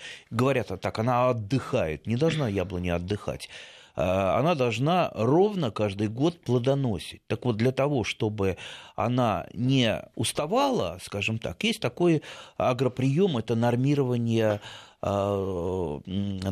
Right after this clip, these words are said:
нормирование цветов и завязей. То есть, когда вы просто лишние отрываете. Вот, допустим, есть у вас время, и яблонька у вас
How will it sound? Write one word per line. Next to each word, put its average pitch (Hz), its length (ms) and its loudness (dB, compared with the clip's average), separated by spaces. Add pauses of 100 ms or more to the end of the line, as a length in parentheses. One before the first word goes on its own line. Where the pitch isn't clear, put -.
(120)
нормирование 107 580 0
цветов 135 480 0
и - 20 2
завязей. 98 680 -4
То - 80 -6
есть, 90 100 -4
когда 147 260 0
вы 113 100 -2
просто 139 600 0
лишние 135 580 2
отрываете. 95 1300 -4 (280)
Вот, - 160 -2 (520)
допустим, - 500 -6
есть - 180 0
у 90 60 -2
вас 85 240 -4
время, 80 420 -2 (340)
и 95 60 0
яблонька 92 560 -2
у 87 40 -2
вас 85 180 -2